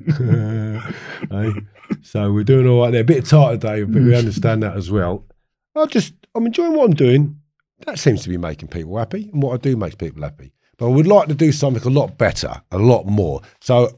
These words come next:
Speaker 1: I'm doing some more lectures at Derby University for the students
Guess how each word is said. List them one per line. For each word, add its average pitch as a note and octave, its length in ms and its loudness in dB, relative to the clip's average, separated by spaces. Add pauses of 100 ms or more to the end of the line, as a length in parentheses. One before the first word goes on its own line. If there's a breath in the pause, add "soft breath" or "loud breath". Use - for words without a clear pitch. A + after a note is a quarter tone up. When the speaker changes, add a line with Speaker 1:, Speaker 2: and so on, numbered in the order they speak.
Speaker 1:
I'm G#2+ 100 -6
doing A#2 200 0
some G#2+ 260 -4
more A2+ 220 4
lectures G2+ 380 -2
at F#2+ 120 -6
Derby G2 340 4
University F2+ 560 -2
for F2+ 140 -10
the D#2 60 -8
students E2+ 680 -4